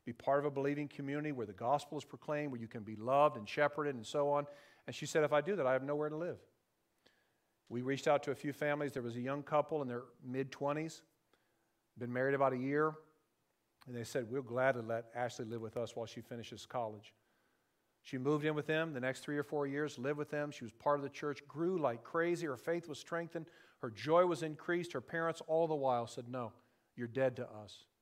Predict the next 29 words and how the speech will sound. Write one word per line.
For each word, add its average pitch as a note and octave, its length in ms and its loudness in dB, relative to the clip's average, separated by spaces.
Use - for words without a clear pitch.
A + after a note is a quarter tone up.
She - 140 -4
had D#3 140 4
to D3+ 80 2
obey D3+ 240 2
God D3 300 -2
rather B2 220 0
than A#2 200 -8
men. G#2+ 160 -10
Let C3+ 80 -4
me B2 60 -4
give B2 140 -2
you B2 40 0
another A#2+ 280 0
example. A#2 520 -6
There's B2 180 -8
a C3 40 -6
man, C3 440 0
and B2+ 100 -10
I B2 120 -6
can't C3+ 240 -4
tell C#3 100 0
you C3 60 2
his A#2+ 100 -2
exact B2+ 400 0
location, A#2+ 420 -4
somewhere C3 320 -2
in B2 80 -4
South A#2+ 320 0
Asia. A2 360 -8